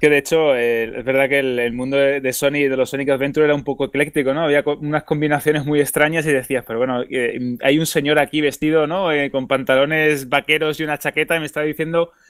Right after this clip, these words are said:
que por dónde tengo que tirar. Después tienes a un muñeco que es como de proporciones muy exageradas. No sé, no sé cómo lo harán ni, ni so-, y sobre todo, bueno, el, el tono correcto para una película de Sonic, ¿no? Porque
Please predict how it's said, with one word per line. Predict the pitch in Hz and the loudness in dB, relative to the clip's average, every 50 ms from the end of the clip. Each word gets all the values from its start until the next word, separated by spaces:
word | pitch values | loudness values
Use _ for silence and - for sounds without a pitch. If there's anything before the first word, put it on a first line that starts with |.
| _ _ _ | _ _ _
que | - 147 | -4 -2
por | 127 147 143 | 0 2 2
dónde | 151 160 160 | 4 4 4
tengo | 160 160 156 | 2 2 0
que | 151 165 | 0 -2
tirar. | 151 147 156 165 165 | 0 0 2 2 2
Después | 160 - - 156 | 2 0 -2 -4
tienes | 156 156 156 - | -4 -4 -2 -2
a | 151 151 | -2 -2
un | 156 156 | -2 -2
muñeco | 151 151 147 147 156 170 180 170 190 190 185 175 | -4 -4 -2 0 2 2 2 2 2 2 2 2
que | - 151 | 0 -2
es | 147 143 | -2 -2
como | - 170 160 156 151 147 | -2 -4 -2 -2 -2 -2
de | 143 131 | 0 0
proporciones | - 143 127 139 131 - 156 156 156 156 | -2 -2 -2 -4 -2 0 0 0 0 -2
muy | 160 156 147 | -2 -2 -2
exageradas. | 147 - 156 147 - - 143 151 170 175 180 175 - _ _ _ _ _ _ _ _ - 139 | -2 -2 -2 -2 0 2 2 4 4 2 2 0 -4 _ _ _ _ _ _ _ _ -10 -4
No | 147 160 147 | -2 -2 0
sé, | - 135 127 135 | 0 0 0 0
no | 151 | 0
sé | 147 - 170 | 0 0 0
cómo | 170 160 156 143 | 0 0 0 0
lo | 139 131 | 0 2
harán | 123 143 156 165 175 180 180 180 170 | 2 2 2 2 2 0 -4 -6 -8
ni, | 156 139 135 131 127 127 123 123 120 117 117 113 113 110 - - | -8 -8 -6 -6 -6 -4 -4 -4 -2 -2 -2 -4 -4 -6 -10 -12
ni | - 123 120 120 | -12 -12 -10 -8
so-, | - - 135 135 | -6 -6 -4 -4
y | 147 - | -4 -2
sobre | 139 135 127 120 | 2 2 2 2
todo, | 117 135 147 160 | 2 2 2 2
bueno, | 151 151 151 139 117 113 | 2 0 0 -2 -2 -4
el, | 113 113 113 120 | -4 -4 -4 -4
el | 120 120 120 107 | -4 -4 -4 -4
tono | - - 151 156 165 156 - | 0 0 0 2 0 0 0
correcto | 151 139 - 139 147 - - 147 | 0 0 0 0 -2 -2 -2 -2
para | 127 139 135 | 0 0 -2
una | 135 131 | -2 -2
película | 131 127 131 120 131 131 | -2 -2 -2 -2 0 0
de | 123 120 117 | 0 0 -2
Sonic, | - 151 165 165 135 123 | -2 -4 -4 -4 -4 -4
¿no? | 135 156 165 | -4 -4 -4
Porque | 160 127 - 123 117 | -4 -2 -2 -2 -2